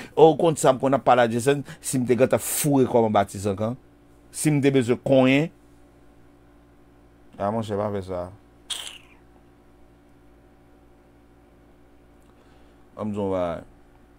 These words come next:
Ou wè? Ti Sankan se bagay ki pi sal ki sou Facebook lan la. E sa k fè, lè m wè ti Sankan,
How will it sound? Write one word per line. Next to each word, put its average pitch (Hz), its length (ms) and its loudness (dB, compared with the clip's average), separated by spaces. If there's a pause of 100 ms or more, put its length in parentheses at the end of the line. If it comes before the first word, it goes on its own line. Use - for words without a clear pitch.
(1900)
Ou 98 100 -8
wè? 104 100 -2
Ti 101 140 -12
Sankan 110 360 -8 (200)
se 107 160 -10
bagay 113 220 -2
ki 98 120 -16
pi 107 120 -16
sal 95 600 -6
ki 92 100 -16
sou 87 200 -16
Facebook 87 440 -16
lan 85 160 -14
la. - 120 -20 (2500)
E 113 100 -6
sa 113 100 2
k 117 120 -2
fè, 107 60 0
lè 104 140 0
m 104 140 -2
wè 95 120 0
ti 98 140 -16
Sankan, 98 760 -6